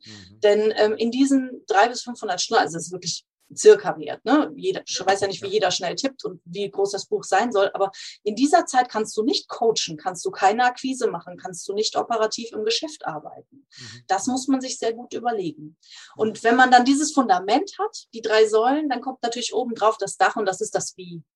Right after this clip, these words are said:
Speaker 2: Äh, das Was, sorry, nicht das Wie, sondern das Was. Was soll überhaupt in dem Buch drinstehen?
Speaker 1: Mhm.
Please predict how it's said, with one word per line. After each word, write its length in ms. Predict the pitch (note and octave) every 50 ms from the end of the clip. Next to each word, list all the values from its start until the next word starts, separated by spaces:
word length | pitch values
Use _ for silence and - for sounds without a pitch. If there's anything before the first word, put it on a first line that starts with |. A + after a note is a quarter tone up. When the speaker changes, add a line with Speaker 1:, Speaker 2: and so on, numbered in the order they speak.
| _ _ _ -
Speaker 2:
Äh, 120 | G3 F#3+
das 260 | G3 G3+ G3+ - F3
Was, 300 | G#3+ A3 G#3+ - - - -
sorry, 280 | - - F#3+ E3+ - -
nicht 200 | F#3 F#3+ - -
das 180 | E3+ - -
Wie, 180 | G3 G3+ G3+ G3
sondern 260 | - G3+ F#3+ F#3 F#3
das 200 | F3 E3+ E3+ -
Was. 240 | - - - - - _ _ -
Was 140 | B3 B3
soll 180 | - A3+ G#3+ G3+
überhaupt 340 | G3 F#3+ F3+ F#3+ F3+ - -
in 100 | - F#3
dem 180 | F3+ F3+ E3+
Buch 200 | F3 F3+ E3 -
drinstehen? 720 | - - - F3 F3 E3+ - - - D3+ D3+ D#3 D#3+ E3 _
Speaker 1:
Mhm. 320 | - - - - - -